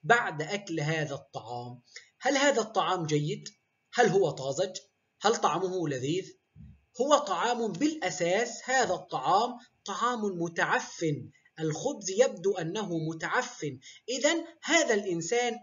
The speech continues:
أكل طعامًا متعفنا، طعامًا فاسدا. الذي يحدث له هذا الطعام يسبب له التسمم الغذائي. عندما نأكل طعام متعفن الذي يحدث لنا أننا نصاب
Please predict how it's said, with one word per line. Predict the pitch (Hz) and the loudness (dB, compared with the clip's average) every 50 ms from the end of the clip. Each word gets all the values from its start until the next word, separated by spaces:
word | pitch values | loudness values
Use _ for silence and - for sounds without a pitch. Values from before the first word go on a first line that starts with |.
| - | -4
أكل | - 277 277 - 190 160 151 147 | -4 -4 -2 -2 -6 -4 -6 -6
طعامًا | - - 147 - - 190 208 208 196 180 175 165 | -6 -6 -6 -2 0 2 2 2 0 -2 -2 -2
متعفنا، | 151 147 160 233 - - 185 151 131 - - - - - 233 226 180 127 107 110 - - | -2 -2 -2 -2 -2 -2 -4 -4 -4 -6 -10 -12 -10 -8 -6 -4 -4 -6 -6 -10 -12 -6
طعامًا | 147 143 - 175 220 220 208 180 170 156 147 | -6 0 2 2 2 2 0 -2 -2 -4 -4
فاسدا. | 147 - 220 233 202 160 - - 151 143 127 123 - - - - - - - - | -4 -2 -2 -2 -2 -2 -4 -4 -4 -6 -8 -8 -12 -18 -18 -18 -18 -14 -6 -4
الذي | 147 139 151 160 147 139 135 139 214 | -2 2 2 2 0 0 -2 2 2
يحدث | 240 233 - - - 175 156 156 - - | 2 2 2 -4 -6 -8 -8 -8 -4 0
له | 180 185 160 180 180 180 - - - - _ _ - | 0 0 0 0 -4 -6 -6 -12 -20 -20 _ _ -2
هذا | 285 302 285 247 214 | 2 2 2 2 2
الطعام | 208 208 - - - 180 165 202 220 220 220 208 185 165 | -2 -4 -4 -4 -2 -2 0 0 0 0 0 -2 -2 -4
يسبب | 165 156 - 247 240 233 156 143 160 151 156 156 | -4 -2 -2 -2 -2 -2 -4 -4 -4 -4 -2 0
له | 196 196 180 190 180 - - 165 | -2 0 0 -2 -6 -6 -8 -14
التسمم | 156 - _ _ - 143 127 - - 220 226 226 220 214 214 208 220 214 208 196 - - - 151 | -14 -14 _ _ -12 -10 -8 -6 -6 -6 -6 -6 -8 -8 -4 -2 -2 -2 -2 -6 -8 -10 -6 -2
الغذائي. | 147 147 127 127 139 143 202 214 190 - - 117 107 - _ _ - - - - - _ - | -2 -2 -2 0 0 4 6 6 6 4 2 -6 -10 -14 _ _ -20 -20 -20 -20 -20 _ -4
عندما | 151 160 151 175 160 156 151 | -4 0 0 0 0 2 6
نأكل | 170 240 262 - - - 208 196 | 8 8 8 6 4 0 0 0
طعام | - - - 156 156 208 196 165 139 135 139 | 0 0 2 6 8 8 8 6 4 -2 -6
متعفن | 139 - 151 - 185 226 - - - 311 339 339 - - - - - - 156 | -8 -8 -6 -4 -4 -4 -4 -4 -6 -6 -6 -6 -6 -12 -18 -20 -14 -8 -4
الذي | 151 156 160 156 151 151 190 | 0 0 0 0 0 0 0
يحدث | 254 254 - - 208 185 170 151 160 | 0 0 0 -4 -4 -6 -8 -8 -6
لنا | 170 202 214 214 214 202 208 202 | -4 -2 0 0 0 -2 -2 -4
أننا | 170 151 147 175 214 220 214 196 175 | -4 -2 0 2 2 2 2 0 0
نصاب | 151 147 147 147 - - 185 190 185 185 185 180 | -2 -4 -6 -6 -2 0 2 4 6 6 4 4